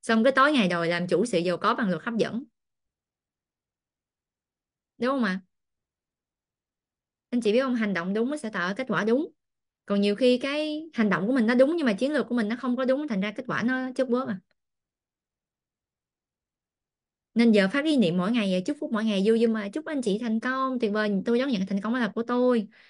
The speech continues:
Phát ý niệm mỗi ngày, tuyên bố mỗi ngày, sáng vô làm quy trình, à, năng lượng lắm, ôm cơ thể đồ các kiểu ha. Cái lòng biết ơn đồ rầm rộ, ờ, gần gần luôn rồi, dữ dằn lắm. Xong tới bước hành động gọi là tắt,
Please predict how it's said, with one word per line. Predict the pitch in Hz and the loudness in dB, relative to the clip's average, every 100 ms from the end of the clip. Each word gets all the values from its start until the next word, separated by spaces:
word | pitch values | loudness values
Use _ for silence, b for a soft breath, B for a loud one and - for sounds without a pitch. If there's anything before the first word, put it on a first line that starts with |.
| b _ | b _
Phát | 285 | -4
ý | 294 | 0
niệm | 233 180 | 0 2
mỗi | 190 | 0
ngày, | 226 190 | 0 0
tuyên | 220 214 | 0 0
bố | 233 | 0
mỗi | 254 | 0
ngày, | 220 180 | -2 -2
sáng | 214 262 | -4 -4
vô | |
làm | 233 185 | -2 -2
quy | 196 | -2
trình, | 196 175 165 | -4 -6 -8
à, | 160 156 147 b b | -6 -8 -10 b b
năng | 214 220 | 2 4
lượng | 165 170 | 4 2
lắm, | 220 277 | 2 2
ôm | 220 214 | 2 2
cơ | 196 208 | 4 2
thể | 196 147 202 | 2 -2 0
đồ | 190 | -2
các | 170 233 | -2 -4
kiểu | 202 165 | 0 2
ha. | 240 226 208 175 b b - | 2 2 0 -4 b b -2
Cái | |
lòng | 226 185 | 0 0
biết | |
ơn | 208 202 | 0 0
đồ | 185 170 160 | 0 -2 -2
rầm | 185 180 | 0 0
rộ, | 175 151 180 175 | -2 0 -2 -2
ờ, | 165 160 156 156 190 | -4 -4 -6 -6 0
gần | 208 190 | 4 6
gần | 190 180 | 6 4
luôn | 185 196 | 2 2
rồi, | 175 165 160 156 _ _ _ _ _ _ - | 0 -2 -4 -8 _ _ _ _ _ _ 0
dữ | 185 | 4
dằn | 254 208 | 4 2
lắm. | 202 294 - _ _ _ _ _ _ _ | 0 -6 -14 _ _ _ _ _ _ _
Xong | 233 233 | 2 4
tới | 262 262 | 4 2
bước | 330 | 2
hành | 220 170 | 0 -2
động | 160 185 | -2 -2
gọi | 175 | -2
là | 180 175 | -4 -4
tắt, | 170 247 | -6 -10